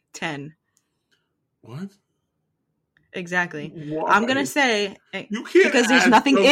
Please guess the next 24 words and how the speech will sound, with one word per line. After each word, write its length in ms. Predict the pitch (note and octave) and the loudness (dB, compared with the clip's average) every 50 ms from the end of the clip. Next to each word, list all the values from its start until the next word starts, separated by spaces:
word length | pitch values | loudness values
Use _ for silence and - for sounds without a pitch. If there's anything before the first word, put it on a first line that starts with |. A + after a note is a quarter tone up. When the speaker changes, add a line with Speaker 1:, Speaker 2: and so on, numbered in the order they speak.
| E4+ A4+ | 6 6
Speaker 2:
something. 180 | A4+ G4+ A4 G#4 | 6 6 4 6
Speaker 1:
Canada 520 | C4 A#3+ A#3+ A#3+ B3 A#3+ A#3 A3+ A3+ E4 B3 | 6 8 8 8 8 8 8 8 8 8 8
in 160 | - A#3+ G3+ | 6 4 4
B 200 | F#3 A#3+ B3+ C4+ | 4 4 4 4
C 260 | B3+ - - - C4 B3 | 4 2 2 2 2 2
ten. 300 | - - A#3 G3+ F#3 A#3+ | 4 2 2 4 4 4
Speaker 2:
Like, 100 | - G#3 | 4 4
Speaker 1:
Yes, 120 | C#4+ D4+ | 6 6
Speaker 2:
what 140 | F4 F4 D#4+ | 6 6 8
Speaker 1:
I 20 | F#4 | 8
Speaker 2:
is 40 | |
Speaker 1:
can. 320 | G4 - D4 C4+ G3+ F3 F3 | 8 8 8 8 6 4 0
Speaker 2:
wrong 320 | F#3 G#3 A3+ B3 B3+ B3 | 0 0 0 -2 -4 -4
with 220 | A#3 G#3 F#3 F#3 F3 | -2 -2 -2 -2 -2
you? 400 | C#3+ B2+ A2 G2 F#2+ F2+ F2+ - _ _ _ _ _ _ _ _ _ _ _ _ _ _ - _ _ _ - - - - - - _ _ _ _ _ _ _ _ _ _ _ | -4 -4 -4 -4 -6 -8 -12 -18 _ _ _ _ _ _ _ _ _ _ _ _ _ _ -20 _ _ _ -20 -18 -12 -12 -12 -12 _ _ _ _ _ _ _ _ _ _ _
Speaker 1:
How 240 | - B3+ F4 A4 B4 A4+ | 2 6 6 6 6 6
can, 100 | A#4 A4+ - - - - - | 2 -4 -6 -14 -12 -2 2
this 180 | G#4 A#4 A#4 | 2 2 2
is, 160 | C5 B4 - - | 2 -4 -4 0
this, 240 | F4 G4+ F#4+ D#4 - _ _ _ _ _ - - - | 0 0 0 0 -6 _ _ _ _ _ -20 -18 -6
this 240 | D#4 - G4+ G4+ - | 0 2 2 2 2
is 100 | B4 - | -2 0
so 80 | - C5 D5 | 0 0 0
stupid. 880 | C#5+ - - - - - - F#4 G4 - - C4 G3 F3+ F3 F#3 F3+ | 0 -2 -10 -8 -2 4 4 4 4 4 -2 -6 -6 -6 -6 -6 -8